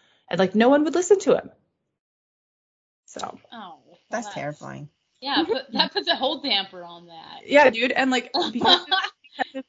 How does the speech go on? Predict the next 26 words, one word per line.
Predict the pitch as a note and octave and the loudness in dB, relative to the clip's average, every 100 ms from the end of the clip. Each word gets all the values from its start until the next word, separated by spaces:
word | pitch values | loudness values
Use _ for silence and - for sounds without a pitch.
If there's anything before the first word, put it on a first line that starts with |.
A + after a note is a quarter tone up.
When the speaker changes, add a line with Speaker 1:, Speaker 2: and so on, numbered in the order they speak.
| G3+ | -6
Speaker 1:
my | G#3+ | -6
personal | - G3+ G3+ G#3 | -4 -6 -4 -8
connection | G3 G3 - A#3+ | -8 -10 -8 -6
to | A#3+ | -4
that, | C4 C4+ | -2 -2
I | F#3+ | -2
know | F#3 F#3+ G3+ | -2 0 0
exactly | F#3 E3 E3 F3+ G3+ | -2 -2 -2 -2 -4
what | E3+ | -6
he's | E3 | -8
talking | E3+ E3 F#3+ | -10 -10 -8
about | F#3 G#3+ G#3+ | -4 -6 -4
because | A3 A3 | -6 -4
I've | G#3+ | -6
lived | G3+ G3 G3+ - | -2 0 0 -4
through | - F3 | -8 -2
that | G3 G3+ | -2 -2
stuff | A3 A3+ | -8 -6
with | E3+ E3+ | -8 -8
Jordan. | E3 F3+ C#4 F#4 _ _ _ _ _ _ - | -6 -4 -4 -6 _ _ _ _ _ _ 0
It's | F#4 - | 0 0
fucking | - E4+ E4+ A3+ | -2 0 2 0
real. | F#3+ G3+ C#3 - | 2 2 2 -2
It's | A3 G#3+ | -4 -4
wild. | D#3+ D3+ - - - _ _ _ _ _ _ _ - | -4 -2 -2 -4 -12 _ _ _ _ _ _ _ -10
Anyways. | F#3+ C3+ E2+ F#2 | -8 -6 -8 -12